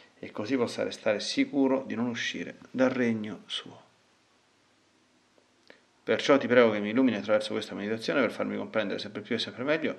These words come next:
che cosa significa volontà di Dio e come vivere in essa.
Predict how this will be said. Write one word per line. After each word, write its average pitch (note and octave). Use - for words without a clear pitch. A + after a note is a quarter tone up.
che -
cosa D3+
significa A#2
volontà A2
di C#3+
Dio F3
e E3+
come G#2+
vivere F#2+
in F2
essa. -